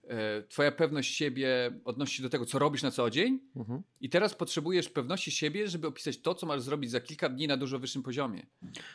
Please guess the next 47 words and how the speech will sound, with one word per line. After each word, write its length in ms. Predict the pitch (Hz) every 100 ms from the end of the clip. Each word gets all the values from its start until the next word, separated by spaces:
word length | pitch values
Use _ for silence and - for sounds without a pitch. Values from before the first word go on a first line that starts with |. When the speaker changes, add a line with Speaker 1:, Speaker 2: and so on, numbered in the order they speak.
| -
Speaker 2:
No, 140 | 147
Speaker 1:
Więc 160 | 139 131
Speaker 2:
dla, 140 | 165 160
dla 140 | 185
mnie, 180 | 233 202
dla 120 | 175
mnie 100 | 226
po 20 |
prostu 220 | 233 -
pewność 320 | 190 233 214 -
siebie 200 | 208 220
to 100 | 180
jest 140 | 156
już 180 | 185 143
zbiór 220 | 143 208
doświadczeń, 400 | 190 214 208 202
które 220 | - 175
ty 120 | -
masz, 340 | 156 160 233 -
a 80 | 147
wiara 260 | 139 208 190
w 60 |
siebie 260 | - 156 175
opiera 240 | 175 175
się 120 | -
na 120 | 175 180
tym, 160 | 180
co 120 | -
będzie 220 | 170 165 165
dopiero 240 | 160 160
do, 180 | 147 139
co 160 | -
będzie 160 | 151 156
dopiero 240 | 151 160
do 80 | 143
przodu, 280 | 143 185 123
co, 300 | - 151 147 - - -
co, 600 | - 170 160 156 156 151 - _ -
wiesz, 300 | 131 117 -
czy, 260 | - 156
czy, 280 | 147 156 151
czy 220 | - -
te 100 | 143
projekty, 480 | 143 151 165 196 185
które 200 | - 147
robimy, 340 | 139 131 131 123
czy, 460 | - 131 123 127